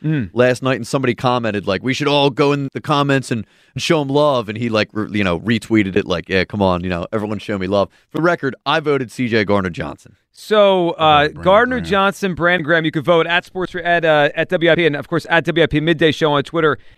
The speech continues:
Speaker 1: And when you call in, um, I think Graham's gonna make a run in this poll, and that's my guess. I, I think Brandon Graham is
Speaker 3: Ain't
Speaker 1: gonna
Speaker 3: look,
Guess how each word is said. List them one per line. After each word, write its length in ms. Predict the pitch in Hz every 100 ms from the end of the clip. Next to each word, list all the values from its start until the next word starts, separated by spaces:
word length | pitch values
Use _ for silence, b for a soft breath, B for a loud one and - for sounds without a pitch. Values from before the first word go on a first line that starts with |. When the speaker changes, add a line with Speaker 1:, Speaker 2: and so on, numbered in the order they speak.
| b
Speaker 1:
And 140 | 175
when 120 | 208 190
you 60 |
call 280 | 165 185 175
in, 280 | 185 151 120 b b b
um, 340 | - 180 170 165 _
I 140 | 208 294
think 240 | - 381
Graham's 320 | - 247 254
gonna 160 | 180 214
make 200 | 202 196
a 40 |
run 260 | 170 175 170
in 80 | 143
this 160 | 131
poll, 300 | - 139 117 107
and 140 | 165
that's 160 | 185 214
my 120 | 185
guess. 300 | 160 131 -
I, 140 | 165 165
I 80 |
think 160 | 208 233
Brandon 280 | 208 220 202
Graham 340 | 190 190 175
is 80 | 165
Speaker 3:
Ain't 40 | -
Speaker 1:
gonna 180 | 170 160
Speaker 3:
look, 120 | -